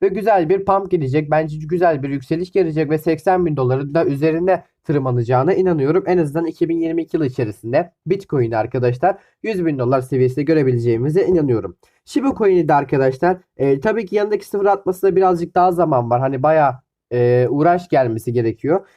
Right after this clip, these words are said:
Ve şu anda Shiba Coin'e balinalar ayakta tuttu. Yani balinalar ayakta tutuyor. Bunu net bir ağızdan söyleyebiliriz arkadaşlar. Şu anda alımları balinalar yapıyor. Yani şu anda burada gördüğünüz büyük alımlar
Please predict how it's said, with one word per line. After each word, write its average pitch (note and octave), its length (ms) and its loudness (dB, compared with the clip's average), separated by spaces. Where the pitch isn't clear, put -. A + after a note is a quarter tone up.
Ve F#3 80 2
şu G3+ 160 0
anda G3 200 0
Shiba F#3+ 300 -2
Coin'e F#3+ 260 2
balinalar F3 400 2
ayakta E3 340 0
tuttu. - 500 -2
Yani C3 280 0
balinalar F3 340 2
ayakta D#3 340 2
tutuyor. C3 280 -2
Bunu D3+ 200 -2
net E3 180 0
bir D3+ 120 -6
ağızdan B2 360 0
söyleyebiliriz D#3+ 640 -2
arkadaşlar. D#3 560 0
Şu E3 160 -2
anda D3 140 0
alımları C#3+ 440 -2
balinalar C#3+ 400 0
yapıyor. D3 400 -2
Yani D#3+ 140 2
şu F3+ 140 0
anda E3+ 200 2
burada E3+ 160 0
gördüğünüz D#3+ 460 0
büyük F3 200 2
alımlar C#3 360 0